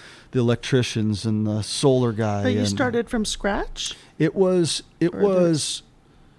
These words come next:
Speaker 1: there was a, a ranch, an old ranch house,
Speaker 2: Mm-hmm.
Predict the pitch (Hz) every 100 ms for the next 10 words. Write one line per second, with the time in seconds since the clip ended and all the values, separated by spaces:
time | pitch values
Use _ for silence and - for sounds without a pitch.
0 | _ _ - - - - - 160 175 175
1 | 127 135 127 - 120 117 117 139 156 -
2 | - - 120 123 165 147 135 143 - -
3 | _ _ - 98 120 104 - - - -
4 | 196 175 175